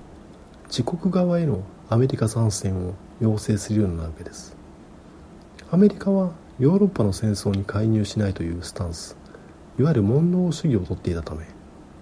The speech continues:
中立の立場だったわけです。これ、いわゆる大国のパワーゲームを感じるのはイギリス側である。当時のロシア帝国は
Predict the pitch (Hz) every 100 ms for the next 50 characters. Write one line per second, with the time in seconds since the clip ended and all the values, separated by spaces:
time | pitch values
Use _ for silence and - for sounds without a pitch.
0 | - - - - - 143 151 143 123 -
1 | 113 - 82 - 90 95 - - - -
2 | - - - - - - - 156 175 175
3 | 190 120 - - - - - - 196 208
4 | - 202 190 - 185 190 180 180 117 92
5 | 95 98 95 87 85 92 - - - -
6 | - - - 110 135 - 110 107 104 87
7 | 82 - - - - - - 202 151 104
8 | 92 101 - 120 113 107 - - 107